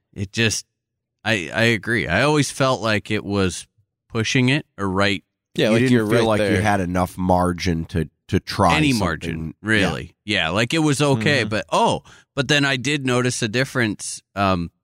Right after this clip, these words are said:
Speaker 1: that was also flying it at, like, two thousand. But I, I, I
Speaker 2: Mm-hmm.
Speaker 1: immediately noticed a difference in the heat on the E S C going up to, like, twenty-one fifty. So that tells you that you're not <laughs> flying
Speaker 2: Yeah.
Speaker 1: with much margin.
Speaker 2: Yeah, and I mean,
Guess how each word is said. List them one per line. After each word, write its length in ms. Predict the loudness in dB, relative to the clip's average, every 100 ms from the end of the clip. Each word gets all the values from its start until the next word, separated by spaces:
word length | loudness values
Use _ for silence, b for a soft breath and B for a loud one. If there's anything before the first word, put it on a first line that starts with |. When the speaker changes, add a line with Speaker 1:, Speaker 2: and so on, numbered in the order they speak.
| _ _ -2
Speaker 1:
that 240 | 0 2
was 160 | 2 2
also 380 | 2 0 0
flying 400 | -2 0 2 2
it 140 | 2 0
at, 180 | 0 0
like, 320 | -2 -4 -8
two 220 | -4 -2
thousand. 500 | 0 0 0 -6 -16 _ _ _ -2
But 120 | 0
I, 100 | 0 -2 -8 _ -6
I, 120 | -2
I 20 | 0 2
Speaker 2:
Mm-hmm. 100 | 2
Speaker 1:
immediately 680 | 4 4 2 2 -2 -2 -2
noticed 380 | 0 -2 -2 -4
a 60 |
difference 440 | -2 -2 -2 -6 -4
in 100 | -4
the 80 | -2
heat 260 | 0 0 -2
on 180 | -2
the 80 | 0
E 160 | 0 0
S 160 | 0 -2
C 240 | 0 0
going 300 | 0 0 2
up 200 | 0 -2
to, 320 | -2 0 0 -2
like, 300 | -2 -2 _
twenty-one 420 | -4 0 0 -2
fifty. 460 | 0 -2 -2 -18 -20 _ _ -6
So 120 | -2
that 240 | 0 0 0
tells 260 | 0 0
you 120 | -2 -4
that 160 | -4
you're 100 | -2
not 260 | 0 0 -2
<laughs> 0 |
flying 280 | -2 0 2
Speaker 2:
Yeah. 60 | 0
Speaker 1:
with 180 | -2
much 320 | -2 -4 -4 -4
margin. 480 | -4 -4 -6 -16 -18 _ _ _ _ _ _ _ _ _ _ 0
Speaker 2:
Yeah, 160 | 2
and 100 | 2
I 40 | 2
mean, 300 | 0 -2